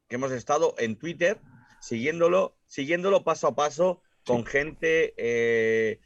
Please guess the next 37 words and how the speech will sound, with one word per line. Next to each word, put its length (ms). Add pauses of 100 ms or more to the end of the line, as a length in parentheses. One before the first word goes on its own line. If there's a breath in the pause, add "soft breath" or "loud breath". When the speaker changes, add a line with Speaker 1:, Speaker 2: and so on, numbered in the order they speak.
(140)
Speaker 1:
que 100
estaba 220
involucrada, 840 (240 soft breath)
gente 340
que 80
opinaba, 680 (240)
eh, 260
periodistas, 920 (320)
eh, 640 (260)
gente 500 (180)
que 80
estaba 300
dentro 400
de, 200
del 400
club, 260 (340)
eh, 240
y 140
realmente, 680 (320)
eh, 300
os 140
tengo 140
que 100
dar 120
las 140
gracias, 420
porque 260
es 100
que 280
alcancé 560
un 140
máximo 420
de, 140 (160)
de 340
mil 260
ochocientas 540
personas 640